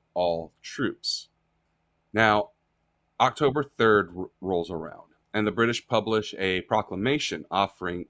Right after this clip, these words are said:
amnesty to any colonies or individuals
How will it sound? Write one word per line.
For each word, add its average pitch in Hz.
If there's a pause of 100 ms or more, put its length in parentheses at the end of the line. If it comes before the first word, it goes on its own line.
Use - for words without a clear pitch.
(100)
amnesty 135 (240)
to 92
any 180
colonies 117
or 98
individuals 87